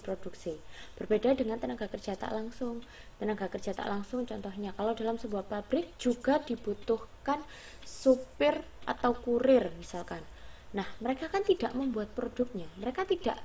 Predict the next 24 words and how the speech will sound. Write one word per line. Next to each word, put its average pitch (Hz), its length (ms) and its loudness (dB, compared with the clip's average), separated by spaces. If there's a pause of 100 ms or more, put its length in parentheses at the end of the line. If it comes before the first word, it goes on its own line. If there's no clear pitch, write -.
(200)
terlibat 277 560 0
dalam 208 240 0
proses 233 320 0
pembuatan 196 480 0
produk, 185 320 -2 (400)
tapi 339 160 0
mereka 339 400 0
juga 247 320 4
mendeliver 214 480 4
produk 247 400 0
itu 285 240 -6
ke 262 80 -6
konsumen, 240 560 -2
sehingga 208 320 -4
itulah 320 240 -2
yang 285 160 -2
dimaksud 254 400 -4
dengan 220 160 -4
tenaga 220 240 -4
kerja 208 240 -8
tak - 160 -8
langsung. 208 320 -6 (560)
Contoh 247 320 0
lain, 262 400 2